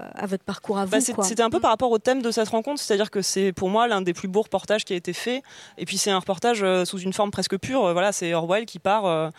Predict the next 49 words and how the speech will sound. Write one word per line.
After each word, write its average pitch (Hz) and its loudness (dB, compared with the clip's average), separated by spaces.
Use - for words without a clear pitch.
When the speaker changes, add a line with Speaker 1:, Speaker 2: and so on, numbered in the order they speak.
Speaker 2:
euh, 160 -4
qui - -12
part 202 0
en 175 0
Catalogne, 185 0
euh, 160 -4
au, 165 -2
au 165 -2
début 165 -4
de 165 -4
la 170 2
guerre 170 0
d'Espagne, 214 0
et 165 -2
puis 185 -10
qui - -2
raconte 175 -2
un 180 -2
peu 202 -2
l'utopie 196 -4
qui 202 -6
règne 180 -2
là-bas, 202 2
et 175 0
le 165 -2
choc 214 -2
entre 170 -6
l'utopie 170 -8
et 208 0
la 165 0
guerre, 185 -2
euh, 165 -2
qui 165 -8
arrive, 226 -6
euh, 147 0
et 185 0
qui 180 -8
le 160 0
raconte 175 -2
évidemment 185 0
très 185 -2
bien, 190 -2
parce - -10
qu'il 160 -10
écrit - -12
très 170 -6
bien, 240 0
et, 202 2
euh, 175 4